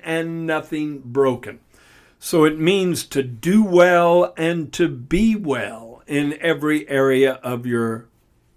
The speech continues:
condition of existence, body, mind, soul, and spirit. I think the first place we need to go is the Levitical prayer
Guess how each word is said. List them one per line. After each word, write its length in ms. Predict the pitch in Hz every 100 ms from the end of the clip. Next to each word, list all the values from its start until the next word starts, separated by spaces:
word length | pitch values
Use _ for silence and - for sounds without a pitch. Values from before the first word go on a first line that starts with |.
| _ _ -
condition 520 | 160 151 180 - 180
of 120 | 175
existence, 840 | 175 123 175 202 - 120 113 - - _ _ -
body, 260 | 131 135 139
mind, 380 | 143 139 139
soul, 560 | 135 151 139 139 143 143
and 240 | 139 135 127
spirit. 560 | - 170 160 120 - _ _ _ - - - - -
I 60 |
think 240 | 180 214 196
the 100 | -
first 440 | - 180 170 -
place 340 | 156 151 135 -
we 140 | 131
need 260 | 131 127 117
to 80 |
go 500 | 120 156 175 143 139 139
is 300 | 139 120 135
the 100 | 135
Levitical 640 | 131 131 147 190 208 196
prayer 600 | - - 135 120 120 135